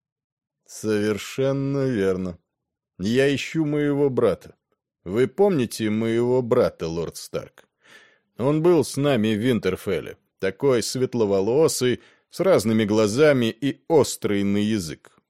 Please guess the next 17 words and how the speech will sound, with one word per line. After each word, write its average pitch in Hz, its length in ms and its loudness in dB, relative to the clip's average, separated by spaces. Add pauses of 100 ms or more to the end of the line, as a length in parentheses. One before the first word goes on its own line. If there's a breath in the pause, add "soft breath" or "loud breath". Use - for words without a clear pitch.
(120)
Невысокий 185 680 -2
такой». - 480 -18 (1080)
«Я 80 480 -10
прекрасно 90 640 -8
помню 82 380 -8
его», - 300 -18 (100)
отвечал 76 460 -10
Нед. - 360 -20 (920)
«Мне 127 420 0
кажется, 127 920 0 (480 soft breath)
он 143 180 0
нарвался 151 640 4
на 143 180 0
какие-то 131 840 -2
неприятности 131 1300 -2
по - 140 -10
дороге. 80 520 -8